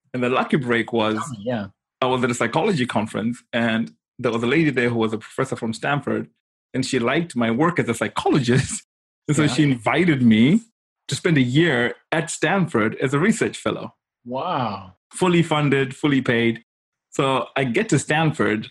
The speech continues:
Speaker 1: and I realize I'm in Silicon Valley. So that's how, like, dumb academic I was. I
Speaker 2: Right.
Speaker 1: didn't even know Stanford was in Silicon <laughs> Valley.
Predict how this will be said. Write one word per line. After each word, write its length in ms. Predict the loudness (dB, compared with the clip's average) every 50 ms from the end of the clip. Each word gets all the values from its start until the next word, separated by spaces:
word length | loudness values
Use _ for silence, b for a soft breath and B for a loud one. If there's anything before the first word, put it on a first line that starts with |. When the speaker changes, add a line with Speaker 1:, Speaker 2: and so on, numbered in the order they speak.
| _ _ -4
Speaker 1:
and 400 | -2 0 0 2 2 0 0 -2 -6 _ _ _ _ _ _ _ _ _ 0
I 80 | 2 2
realize 580 | 4 2 2 2 0 0 0 0 -2 -2 -4 -4 -2
I'm 140 | -2 2 2 2
in 80 | 2
Silicon 420 | 2 2 0 2 2 2 2 0 2
Valley. 320 | 0 2 2 0 0 -2
So 120 | 0 0
that's 200 | 0 0 2 2
how, 120 | 2 2 2
like, 360 | 2 0 -2 -4 -6 -6 -2
dumb 260 | 0 2 2 2 2
academic 480 | 0 0 0 0 0 0 2 2 0 2
I 80 | 2
was. 320 | 2 2 2 2 0 -2 -4 _ _ _ _ _ -2 0
I 60 | 2
Speaker 2:
Right. 140 | 2 2 2
Speaker 1:
didn't 220 | 2 2 2 4
even 220 | 4 4 4 2 2
know 200 | 2 2 2 2
Stanford 460 | 0 0 -2 -2 0 0 0 0 0
was 180 | 0 0 0 0
in 80 | -2
Silicon 380 | 0 0 0 0 0 -2 -2 -2
<laughs> 60 | -2
Valley. 480 | -4 -6 -8 -18 -12 -6 -6 -6 -6